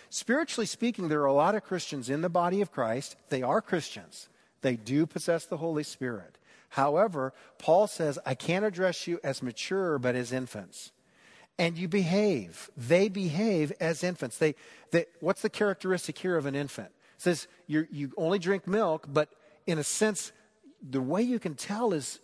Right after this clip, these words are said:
you don't get along with people. You want things your way all the time. You want things your way all the time. Paul goes on to say in Galatians,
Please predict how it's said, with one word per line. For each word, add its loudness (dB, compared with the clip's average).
you -8
don't -6
get -4
along -8
with -6
people. -14
You -2
want 0
things -4
your -4
way 2
all -2
the -2
time. -8
You -4
want -6
things -6
your -4
way 0
all 0
the -2
time. -2
Paul 6
goes 2
on 0
to -6
say -2
in -4
Galatians, 0